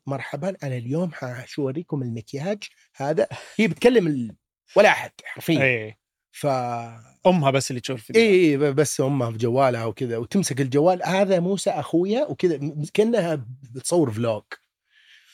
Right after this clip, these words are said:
Speaker 1: ف-، يعني ما أستبعد أمانةً، بس أنا دوري هنا أحس يبغى، يعني، وهو الشيء اللي كذا يب-،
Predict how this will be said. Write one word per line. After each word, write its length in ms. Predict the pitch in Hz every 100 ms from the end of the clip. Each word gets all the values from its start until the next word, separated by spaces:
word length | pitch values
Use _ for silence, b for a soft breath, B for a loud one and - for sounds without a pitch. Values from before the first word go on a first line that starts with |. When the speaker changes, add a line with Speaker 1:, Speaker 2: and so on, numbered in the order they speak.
| b b _ -
Speaker 1:
ف-، 140 | - 147 135 131 127 120 120 107 - -
يعني 220 | 160 156 196
ما 240 | 285 294
أستبعد 600 | - - 196 147 123 113
أمانةً، 600 | 123 139 170 220 294 302
بس 260 | 180 160 -
أنا 340 | - 247 233 -
دوري 600 | 170 143 220 254 214 185
هنا 180 | 233 190
أحس 400 | - 208 - -
يبغى، 320 | 147 147 139
يعني، 480 | 139 135 131 123 113 b b
وهو 160 | 156 165
الشيء 220 | - 190
اللي 140 | 165
كذا 280 | - 165 139
يب-، 140 | 127